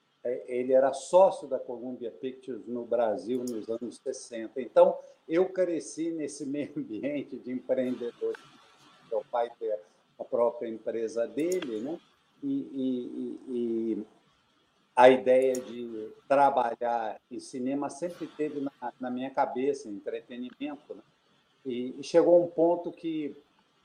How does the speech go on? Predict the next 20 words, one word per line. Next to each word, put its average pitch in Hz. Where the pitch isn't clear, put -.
é, 107
eu 151
trabalhando 135
com 127
meu 120
pai, 147
eu 135
trabalhava 120
diariamente 131
com 113
ele, 139
né? -
E 160
era, 190
assim, 190
um, 185
um 165
trabalho 165
muito 190
estressante, 165